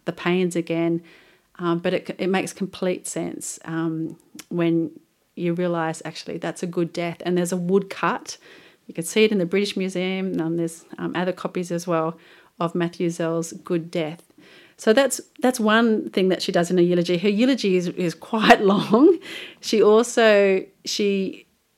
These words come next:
she basically summarises, um, what Ma-, she, she exhorts the congregation. So Martin Butzer has preached. He did the funeral. He's the man that also married them as well. So he's there at the beginning and, and at the end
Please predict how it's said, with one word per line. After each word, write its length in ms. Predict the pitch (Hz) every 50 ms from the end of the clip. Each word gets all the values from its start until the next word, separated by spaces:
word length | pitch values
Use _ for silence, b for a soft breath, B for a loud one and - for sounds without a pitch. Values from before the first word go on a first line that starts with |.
| _
she 240 | - - - 214 208
basically 520 | 196 196 208 233 254 254 254 - - 220 202
summarises, 1080 | 202 - - 185 185 190 196 190 185 180 175 175 175 170 185 170 170 170 - - - - b b b b b b b b b _ _ _
um, 460 | - 185 175 170 170 170 165 170 185 220
what 360 | 277 196 180 175 - - - _ - -
Ma-, 240 | 180 180 170 175
she, 400 | 175 - - 208 196 - - 196
she 160 | 160 - - 196
exhorts 460 | 185 190 180 196 202 214 - - -
the 60 | 190
congregation. 680 | - - 190 185 180 175 170 170 165 170 180 - 180 175
So 140 | - 208
Martin 320 | 214 233 254 277 247 196 175
Butzer 340 | 190 190 185 - - - 185
has 140 | 185 180
preached. 480 | - - - - 185 196 262 - - -
He 180 | - 233 214 202
did 240 | 202 196 175 190
the 160 | - 180 170 165
funeral. 600 | 175 - - - 196 180 180 190 214 269 392 - - _ _ _ _ -
He's 200 | 226 214 202 -
the 80 | 196
man 180 | 190 185 185 185
that 120 | 180 - -
also 260 | 185 180 - 185 175
married 360 | 180 180 175 180 190 196 190
them 180 | 185 180 175 175
as 100 | 175 -
well. 300 | 180 202 247 339 330 B B B B B B B B B
So 180 | - - 196
he's 200 | 190 196 202 202
there 160 | - 202 214
at 80 | 214 214
the 80 | 196 190
beginning 520 | 190 190 196 190 185 185 180 180 180 180
and, 300 | 180 - - 190 190 -
and 180 | - 190 185 190
at 220 | 180 - - _
the 180 | - 180 175 175
end 280 | 208 277 302 302 -